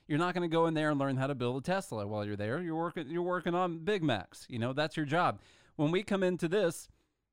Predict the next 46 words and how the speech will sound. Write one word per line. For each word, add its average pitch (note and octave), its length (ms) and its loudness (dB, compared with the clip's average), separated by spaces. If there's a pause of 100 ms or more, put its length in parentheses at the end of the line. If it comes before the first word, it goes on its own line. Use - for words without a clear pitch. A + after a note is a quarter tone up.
(320)
our, C#3 100 -8 (200)
your D#3+ 200 0
job F3 400 4
is F3+ 100 -2
to G3 100 -4
trade D3+ 460 0 (200)
the C#3+ 120 -8
strategy. D#3 640 -2 (540)
It's D#3 140 -6
strategy G3+ 520 -2
that F#3 140 -8
you G#3 440 -4
create F3 480 -2
for E3+ 220 -2
yourself, E3+ 640 -4 (320)
not G#3 220 0
even G#3+ 220 0
just D3+ 180 -4
the F3+ 80 0
ones E3 240 0
that D#3 80 -4
we G3+ 120 -8
come B2+ 200 -2
up A2 160 -4
with. A2 180 -4 (460)
You, E3 260 0 (220)
you F3 200 -8
need F3+ 200 -2
to D#3 60 2
mold D#3 380 2
it - 180 -6
to C#3 120 -4
fit D#3+ 260 -8
your D3+ 300 -2
brain. C3+ 460 -2
So E3 160 -6
it's C#3 120 -8
still A#3 200 -4
gonna E3+ 140 0
be C3 100 -2
unique B2 440 -2
to - 120 -8
you A#2 320 -2
as G#2 160 -4
an G#2+ 80 -4
individual. A2+ 640 -6